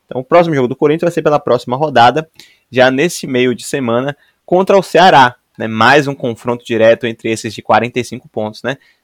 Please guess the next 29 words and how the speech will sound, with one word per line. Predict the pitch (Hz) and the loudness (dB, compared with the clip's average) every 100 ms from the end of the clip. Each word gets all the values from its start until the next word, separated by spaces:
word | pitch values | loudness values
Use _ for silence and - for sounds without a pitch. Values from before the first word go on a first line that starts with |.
| - | -8
nessa | 113 123 120 | -6 -4 -6
disputa | 156 - - 123 - 131 123 117 117 | -6 -10 -6 -6 -2 0 2 2 -2
pela | 123 117 | -4 -4
pré-Libertadores. | 113 - 113 113 120 - 151 107 - _ _ _ _ _ | -4 -2 -2 -2 -4 -2 -2 -2 -12 _ _ _ _ _
Já | 214 214 | 4 6
o | |
Atlético | 143 - 113 - | 6 4 -2 0
Goianiense | 107 104 117 175 160 123 | -6 -4 -4 -4 -6 -4
pega | - 170 | 0 2
o | 185 | 2
Bragantino, | 165 180 208 214 185 165 _ _ _ _ | 4 2 2 -2 -4 -4 _ _ _ _
outro | 160 208 226 180 | 4 4 4 0
confronto | 151 131 127 123 | -2 -4 -6 -6
direto, | - 110 107 - | -4 -4 -4 -10
né? | - 131 _ | -20 -20 _
O | - | -18
Bragantino | - 107 110 107 | -8 -6 -6 -6
tem | 107 | -2
quarenta | 110 110 | 0 -2
e | - | 0
quatro | 123 170 | -2 -2
pontos, | 170 175 | -4 -2
mas | 196 202 | 0 -2
está | - 208 208 _ _ _ - | 0 0 0 _ _ _ -2
pertinho | 269 202 - 214 | -2 -2 -6 -2
ali | 185 156 | -2 -2
do | |
Atlético | 165 151 147 | -2 -2 -4
Goianiense. | 180 180 113 101 | -4 -6 -8 -10